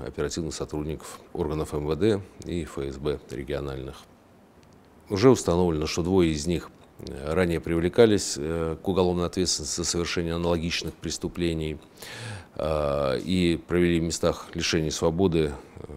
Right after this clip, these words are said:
семь с половиной и восемь лет. Однако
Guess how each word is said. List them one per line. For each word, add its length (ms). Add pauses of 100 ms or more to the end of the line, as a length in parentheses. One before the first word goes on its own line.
(220)
семь 340 (300)
с 100
половиной 720
и 320 (680)
восемь 500 (160)
лет. 320 (500)
Однако 520